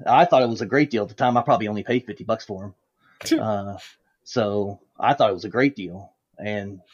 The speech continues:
Speaker 1: I had known sort of long term owning that. I was like, "I'm sort of fiddling with it. I'll take the back off every couple of months when I'm brave." I'm like, "What's going on in here?" And I'm, you know, trying to understand it.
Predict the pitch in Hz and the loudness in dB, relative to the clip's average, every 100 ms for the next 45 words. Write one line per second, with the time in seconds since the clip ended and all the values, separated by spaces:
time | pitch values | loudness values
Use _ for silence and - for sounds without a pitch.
0 | _ _ _ - 156 147 113 117 117 117 | _ _ _ 0 2 4 2 0 0 -2
1 | 110 110 107 101 _ _ _ _ _ _ | -4 -6 -8 -14 _ _ _ _ _ _
2 | _ _ _ - 107 92 107 107 104 117 | _ _ _ -8 -6 -2 -2 -2 -2 -4
3 | 110 98 98 90 _ - 131 151 117 92 | -4 -4 -10 -14 _ -4 0 2 2 -2
4 | 92 90 107 110 95 - _ _ _ _ | -4 -6 -8 -10 -14 -18 _ _ _ _
5 | _ 135 127 - 156 160 160 151 143 135 | _ -8 -8 -2 0 0 2 4 6 6
6 | 131 139 123 117 131 123 113 113 113 113 | 4 4 2 0 -4 -4 -2 0 0 -2
7 | 113 110 107 - 113 107 107 107 107 - | -2 -4 -4 -6 -4 -4 -2 -4 -6 -10
8 | 101 98 113 107 104 107 110 101 101 _ | -10 -6 -4 -2 -2 -4 -8 -10 -10 _
9 | 123 185 - 180 156 143 135 98 98 98 | -16 -14 -8 -4 -2 -2 -4 -8 -10 -6
10 | 104 104 _ _ 131 104 101 107 107 107 | -8 -8 _ _ -6 -6 -2 -2 -2 -4
11 | 104 - 113 113 104 | -6 -4 -4 -4 -8